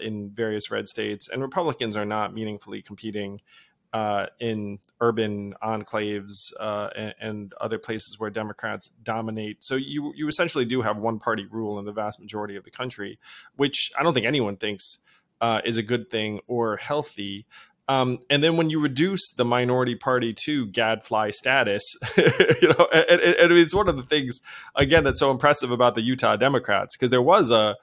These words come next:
a candidate trying to run for Senate as a Democrat, and then who was saying, and, and this, uh, you know,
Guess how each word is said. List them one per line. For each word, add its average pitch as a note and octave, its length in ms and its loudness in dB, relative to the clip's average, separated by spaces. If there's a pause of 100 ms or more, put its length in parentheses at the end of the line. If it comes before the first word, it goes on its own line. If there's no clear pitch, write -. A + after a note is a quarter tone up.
(520)
a A#2 220 2
candidate C#3 480 0 (220)
trying C#3 220 4
to A#2+ 60 4
run C3 280 4
for A#2+ 120 -2
Senate B2+ 280 2
as A#2+ 160 2
a A2 40 -2
Democrat, A2+ 640 0
and A#2 240 -2
then A#2 180 -2
who A#2 180 -2
was A2+ 340 -4 (240)
saying, C#3 440 2
and, A2+ 180 -2
and A#2+ 120 0
this, C#3 240 0 (220)
uh, A#2+ 40 -2
you B2 140 -2
know, A2 300 0